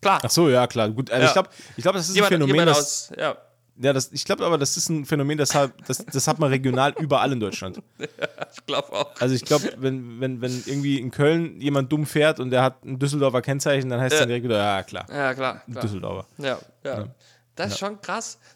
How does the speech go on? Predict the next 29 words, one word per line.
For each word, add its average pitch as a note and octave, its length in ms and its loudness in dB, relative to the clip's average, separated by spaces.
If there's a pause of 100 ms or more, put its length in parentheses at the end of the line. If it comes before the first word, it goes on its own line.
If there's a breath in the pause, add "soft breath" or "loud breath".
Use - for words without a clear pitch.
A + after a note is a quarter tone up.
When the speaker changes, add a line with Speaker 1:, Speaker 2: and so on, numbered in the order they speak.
(120)
Speaker 1:
Wobei D#3 320 0
die, F3 180 -2
also, D3 180 -4 (220 loud breath)
ne, D#3+ 80 -4
man F#3 160 -2
denkt F#3+ 240 -4
sich C4+ 140 -12
ja G#3 80 -6
dann E3+ 180 -6
auch, C3+ 140 -10 (100)
also C3 160 -10
ich G#3+ 120 -10
denk G#3 180 -10
mir F3+ 80 -10
dann D#3+ 120 -8
später E3 220 -6
immer D#3 140 -4
so, C3 80 -6
ja, A2+ 120 -6
macht C#3 200 -14
eigentlich, C3+ 220 -10 (280 loud breath)
ist - 200 -8
ja A2 60 -14
eigentlich A#2+ 240 -12
total, A2+ 360 -8 (320 soft breath)
total, A#2 480 -6
äh, F2 680 -8
äh, A1+ 500 -12
äh, E2+ 60 -16